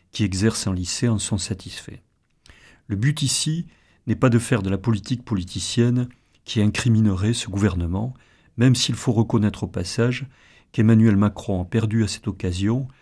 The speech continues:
l'électorat des enseignants qui, pour la plupart, postulent dorénavant qu'en aucun cas il ne votera pour lui. Il faut rappeler que la réforme du collège portée par Najat Vallaud-Belkacem ou la refondation de l'école portée par Vincent Peillon,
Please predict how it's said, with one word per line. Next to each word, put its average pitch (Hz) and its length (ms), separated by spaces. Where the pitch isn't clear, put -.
l'électorat 117 600
des 95 180
enseignants 95 560
qui, 113 140
pour 110 220
la 113 100
plupart, 123 560
postulent 113 500
dorénavant 101 640
qu'en 92 180
aucun 117 320
cas 113 180
il 98 140
ne 92 60
votera 92 400
pour - 260
lui. - 240
Il 113 80
faut - 140
rappeler 131 580
que 113 100
la 101 80
réforme 117 440
du 95 120
collège 107 380
portée - 400
par 90 180
Najat 95 320
Vallaud-Belkacem 95 1000
ou 107 60
la 92 80
refondation 113 640
de 101 60
l'école 95 360
portée - 320
par 87 220
Vincent 95 380
Peillon, 98 420